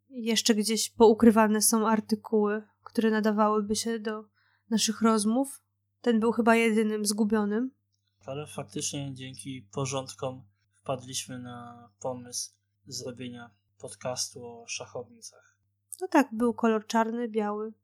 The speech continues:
Speaker 1: trochę czerwonego, więc teraz trzeba wrócić do niebieskiego i zobaczyć, co z nim się działo na przestrzeni wieków.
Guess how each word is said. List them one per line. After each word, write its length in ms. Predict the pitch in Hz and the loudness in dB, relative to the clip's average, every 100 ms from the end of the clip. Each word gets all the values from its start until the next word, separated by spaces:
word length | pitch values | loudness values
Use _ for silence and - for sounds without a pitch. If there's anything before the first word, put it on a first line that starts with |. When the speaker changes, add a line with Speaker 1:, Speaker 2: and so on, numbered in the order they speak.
| _ | _
Speaker 1:
trochę 240 | - 226 220 | -12 -8 -4
czerwonego, 640 | 226 214 220 208 214 220 | -2 -2 0 -2 -2 -4
więc 240 | 226 220 | -6 -8
teraz 460 | - 208 208 - _ | -10 -10 -8 -10 _
trzeba 500 | - 247 220 220 - _ _ | -2 0 0 -4 -6 _ _
wrócić 380 | - 233 226 | -2 -2 -2
do 100 | 214 | 0
niebieskiego 680 | 220 214 220 - 220 214 214 _ _ _ _ _ | 0 2 0 0 -4 -6 -10 _ _ _ _ _
i 80 | 220 | -4
zobaczyć, 540 | 226 220 226 240 214 - | -2 0 0 -2 -6 -10
co 420 | - - 240 240 _ _ _ _ | 0 2 2 -2 _ _ _ _
z 100 | 226 | -4
nim 160 | 226 220 | 0 2
się 180 | - 214 | 0 -4
działo 340 | 202 196 202 | -4 -6 -8
na 100 | 208 | -8
przestrzeni 540 | 202 - - - 208 202 | -6 -6 -4 -4 -4 -6
wieków. 340 | 208 202 196 | -12 -16 -20